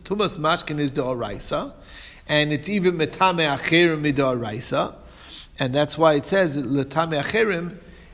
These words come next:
if it's metame ochlin, all right, like Reb,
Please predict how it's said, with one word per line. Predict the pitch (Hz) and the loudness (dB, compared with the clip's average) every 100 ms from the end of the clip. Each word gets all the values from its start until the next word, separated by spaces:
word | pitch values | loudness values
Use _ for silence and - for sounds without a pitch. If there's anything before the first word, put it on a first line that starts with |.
| - | -4
if | 147 143 143 147 151 | 2 4 4 4 2
it's | 135 131 | 2 0
metame | 151 143 - 170 170 160 | 0 0 2 2 4 6
ochlin, | 247 254 165 156 175 139 | 6 6 2 0 -2 -6
all | 143 | -4
right, | 175 175 | -4 -4
like | 143 139 | -6 -4
Reb, | 135 127 | -4 -4